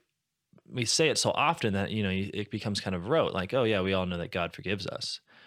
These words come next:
But I don't know if we really do, because those examples don't, they don't, they're not superfluous, right? You can't just be like, "Well, fathers don't forgive,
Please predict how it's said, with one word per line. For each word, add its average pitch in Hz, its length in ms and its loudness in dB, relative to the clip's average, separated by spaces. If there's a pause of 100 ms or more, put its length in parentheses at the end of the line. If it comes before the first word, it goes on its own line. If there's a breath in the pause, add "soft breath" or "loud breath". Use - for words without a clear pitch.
(140 loud breath)
But 110 120 2
I 135 60 4
don't 202 120 0
know 127 100 2
if 92 100 -4
we 95 80 -2
really 90 240 -2
do, 180 420 -4 (220 loud breath)
because 117 380 0
those 160 340 0
examples 117 520 0
don't, 143 220 0 (760)
they 117 140 0
don't, 147 340 0
they're 120 100 -2
not 151 140 0
superfluous, - 920 -6
right? 98 160 0
You 78 80 -6
can't 131 220 -4
just - 160 -6
be 110 80 0
like, 98 160 0
"Well, 151 360 6 (840 loud breath)
fathers 123 460 4
don't 107 200 2
forgive, 98 640 0